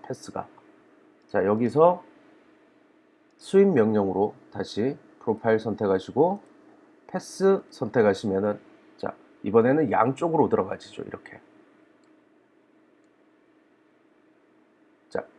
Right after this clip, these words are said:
꼭 중심점을 통과하지 않아도 프로파일 속에만 있다면, 패스가 속에만 있다면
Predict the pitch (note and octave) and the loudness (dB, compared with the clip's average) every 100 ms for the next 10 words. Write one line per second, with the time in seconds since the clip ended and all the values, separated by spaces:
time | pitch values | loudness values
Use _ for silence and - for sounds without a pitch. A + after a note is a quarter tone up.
0 | _ _ _ _ F#3 G#3+ - - C3 C3+ | _ _ _ _ 6 6 4 -4 0 0
1 | E3+ D3+ - C#3+ F3 - - F#3+ F3 F3 | 0 -2 2 4 2 0 -4 0 6 8
2 | D#3+ C#3+ D#3 G#2+ G#2 D3 A#2+ - E3+ D3+ | 6 4 2 4 2 2 0 -2 -4 -4
3 | - E3 D3+ D3+ D3+ D3 - C3+ C3+ D#3 | -4 2 4 4 2 -2 -2 -2 0 2
4 | E3+ D#3+ - A#2+ A2 B2 E3+ - - _ | 2 0 0 4 6 6 2 -2 -20 _
5 | _ D#3+ - A#2 G#2+ B2 - - B2+ C#3+ | _ -6 -2 0 0 -2 -10 -6 -2 0
6 | C#3 A#2 G#2+ G#2 D3+ F#3 | 0 0 0 2 0 -2